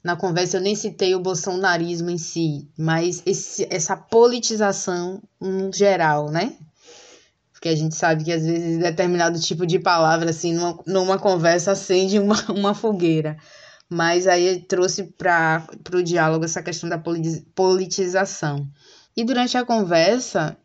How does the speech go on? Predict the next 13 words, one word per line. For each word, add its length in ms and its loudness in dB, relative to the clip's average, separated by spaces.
ele 240 0
garantiu 560 2
que 300 -4
possíveis 640 2
interferências 920 0
provocadas 920 0
por 260 0
politizações 1120 -2
ou 80 0
influências 800 -2
do 120 -4
chamado 560 0
bolsonarismo 840 -2